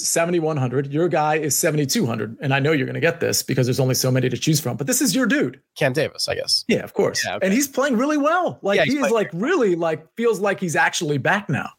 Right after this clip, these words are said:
Speaker 2: Yeah, I, so, so he is, and we've seen the maturity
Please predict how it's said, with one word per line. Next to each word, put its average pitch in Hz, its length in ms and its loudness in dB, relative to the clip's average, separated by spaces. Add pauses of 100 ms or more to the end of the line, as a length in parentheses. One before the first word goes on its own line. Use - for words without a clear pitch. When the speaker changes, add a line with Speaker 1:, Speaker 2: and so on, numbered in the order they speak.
(140)
Speaker 2:
Yeah, 127 260 0
I, 180 280 2
so, 170 400 0
so 170 240 0
he 233 360 -2
is, 208 260 2
and 160 160 0
we've 220 220 2
seen 165 640 2
the 139 80 0
maturity 131 840 0